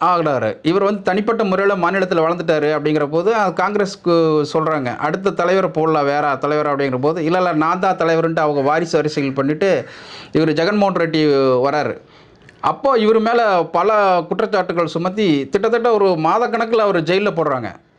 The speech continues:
ஆனா அவர் மு-, ஒரே அடியா இருந்துட்டாரு. தான் காங்கிரஸ்ல வந்து இருக்க மாட்டேன், என்னோட சார்பால தான் வளரும் கட்சி, என்னோட தலைமையில தான் இருக்கு அப்படின்னு சொல்லிட்டு ஒரே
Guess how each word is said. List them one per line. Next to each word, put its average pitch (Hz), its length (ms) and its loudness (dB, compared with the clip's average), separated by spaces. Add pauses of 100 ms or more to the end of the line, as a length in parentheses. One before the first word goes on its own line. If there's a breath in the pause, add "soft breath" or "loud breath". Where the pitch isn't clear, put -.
(360)
ஆனா 202 280 0
அவர் 214 260 2
மு-, 175 160 -8
ஒரே 214 300 2
அடியா 214 140 2
இருந்துட்டாரு. 160 480 -2 (160)
தான் 175 340 0
காங்கிரஸ்ல 190 560 -2
வந்து 175 240 2 (920 loud breath)
இருக்க 180 220 0
மாட்டேன், 170 340 0 (160)
என்னோட 180 320 0 (100)
சார்பால 185 400 0
தான் 180 200 2
வளரும் 160 420 0
கட்சி, 151 280 -2
என்னோட 156 300 0
தலைமையில 170 400 -2
தான் 175 80 2
இருக்கு 156 220 0
அப்படின்னு 147 260 -2
சொல்லிட்டு 165 340 0
ஒரே 180 260 2